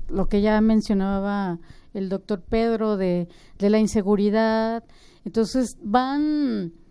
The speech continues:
gente de otros estados, también de Guanajuato, y van a comer a Lagos. Entonces, la gastronomía es un gancho, este, especialmente, ¿no? Aparte de, de lo que implica culturalmente, del rescate de, de la cocina ancestral,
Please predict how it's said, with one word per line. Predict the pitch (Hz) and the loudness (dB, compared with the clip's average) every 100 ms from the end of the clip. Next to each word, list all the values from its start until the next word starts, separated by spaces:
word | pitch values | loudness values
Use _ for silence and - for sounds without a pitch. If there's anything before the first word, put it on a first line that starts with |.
| - - | -20 -12
gente | - 254 262 285 285 | -2 0 2 0 2
de | 262 | 4
otros | 247 254 311 294 | 2 2 0 0
estados, | 247 - 247 240 254 | -2 2 2 2 0
también | 240 214 220 | 0 0 0
de | 233 | 0
Guanajuato, | 220 196 302 226 214 262 | -2 -2 -2 -2 -2 -6
y | |
van | 208 254 | 0 2
a | 294 | 2
comer | - 233 226 254 | 0 0 0 0
a | |
Lagos. | 240 226 247 240 170 - - - _ - - | -2 -4 -4 -4 -6 -10 -20 -20 _ -20 -20
Entonces, | - 226 233 | -2 2 4
la | 254 | 4
gastronomía | 240 - 247 240 240 254 277 294 294 294 | 4 4 4 4 4 6 6 6 4 4
es | 233 226 | 2 6
un | 285 269 | 8 8
gancho, | 277 277 - 294 330 330 285 - 392 | 6 2 0 -2 -2 -8 -14 -14 -4
este, | 196 - 202 | -4 -4 -14
especialmente, | - 220 208 254 262 254 240 262 311 - - - - 208 | -2 0 4 4 6 6 4 0 -2 -6 -20 -20 -10 -4
¿no? | 233 | 0
Aparte | 233 - 220 - 254 | 2 4 8 8 6
de, | 247 220 190 233 | 2 2 2 2
de | 196 | 2
lo | 190 196 | 4 4
que | 208 | 6
implica | 196 226 220 247 | 6 4 2 0
culturalmente, | - 214 - 196 214 220 214 196 247 330 - - - - - | 0 0 4 4 6 4 2 2 -2 -4 -16 -20 -20 -20 -2
del | 185 190 | 2 2
rescate | 175 170 - 196 208 - | 2 -2 0 0 2 2
de, | 220 208 180 | 4 4 2
de | 190 | 2
la | 185 185 175 175 175 | 2 0 0 -2 0
cocina | 196 - 240 | 0 2 2
ancestral, | 233 226 214 - 208 220 269 | 2 2 0 2 2 2 0